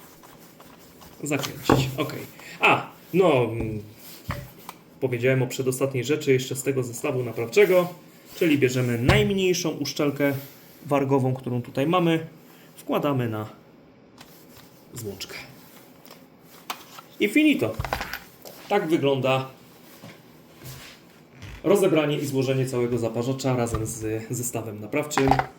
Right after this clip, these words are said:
Mam nadzieję, że jest to dla was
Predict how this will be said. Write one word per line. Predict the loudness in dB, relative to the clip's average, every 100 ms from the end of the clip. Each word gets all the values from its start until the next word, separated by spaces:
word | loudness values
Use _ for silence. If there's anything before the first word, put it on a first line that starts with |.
| -20 -20 -16 -2
Mam | 0 2
nadzieję, | 2 2 0
że | 0 -2 -4 -8 -20 -20 -20 -18 -4
jest | -2 -2 -6
to |
dla | -4 -4
was | -4 -4 -6